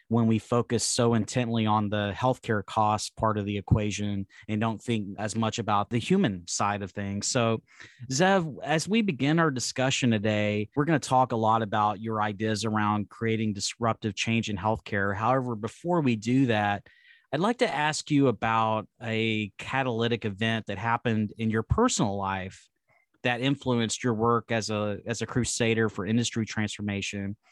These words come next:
As I understand from, you know, reading your book, about five years ago,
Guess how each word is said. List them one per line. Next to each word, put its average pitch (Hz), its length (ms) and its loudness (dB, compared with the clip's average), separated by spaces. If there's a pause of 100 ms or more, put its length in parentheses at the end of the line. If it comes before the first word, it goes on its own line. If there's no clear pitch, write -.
(300)
As 123 160 0
I 165 100 2
understand 135 640 2
from, 113 420 2
you 127 100 2
know, 120 80 2
reading 123 340 2
your 107 100 0
book, 117 300 -2
about 104 180 -2 (100)
five 123 260 -4
years 113 280 -4
ago, 104 640 0